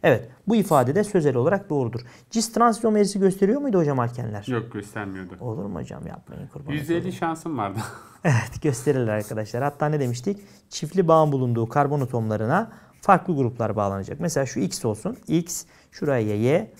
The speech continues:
Speaker 1: buraya Z. Bu ne oluyordu o zaman? Karşılıklı olduğu için trans oluyordu mesela. Değil mi hocam?
Speaker 2: Hı hı.
Speaker 1: Evet.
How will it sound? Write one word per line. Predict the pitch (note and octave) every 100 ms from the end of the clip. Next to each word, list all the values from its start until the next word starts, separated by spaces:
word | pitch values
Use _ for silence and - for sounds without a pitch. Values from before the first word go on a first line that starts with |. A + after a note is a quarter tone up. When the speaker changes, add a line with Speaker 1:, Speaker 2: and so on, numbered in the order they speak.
| -
Speaker 1:
buraya | C3 A#2+ E3+
Z. | C3+ G#2 - - -
Bu | F3
ne | F#3+
oluyordu | C3+ B2+ - A#2 G#2+ A2
o |
zaman? | G#2 C3 - - - _ _ _ _
Karşılıklı | - E3 D3+ D#3 D3 D3+
olduğu | B2+ A2+
için | D#3+
trans | G#3+ F#3+ C#3 A#2+
oluyordu | G#2+ G2+ -
mesela. | G2+ - - - _ -
Değil | A#3+
mi |
hocam? | B2+ A#2+
Speaker 2:
Hı | F#2+ -
hı. | B2 - _ -
Speaker 1:
Evet. | - -